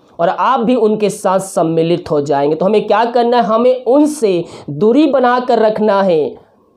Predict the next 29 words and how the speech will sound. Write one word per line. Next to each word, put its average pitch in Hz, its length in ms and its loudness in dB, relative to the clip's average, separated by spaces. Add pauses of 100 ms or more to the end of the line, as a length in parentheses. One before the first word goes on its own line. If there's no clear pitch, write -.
(240)
और 202 140 0
हमें 220 220 2
उनके 226 300 2
संगति 220 520 0
में 254 120 4
नहीं 220 320 2
रहना 269 340 4
है। 233 160 4
समय 226 440 2
मिलने 240 380 4
पर 233 200 2
हमें 214 400 0
उनको 185 480 2
प्रभु 254 580 0
के 226 180 2
वचनों 202 420 2
के 233 200 2
माध्यम 190 520 0
से 180 180 -2
हमें 165 360 0
उनको 160 520 0
प्रभु 185 560 -2
के 175 180 -2
वचनों 165 380 -2
की 156 120 -2
तरफ 151 300 -2
हमें 175 280 0
लाना 123 520 -2
है। - 380 -12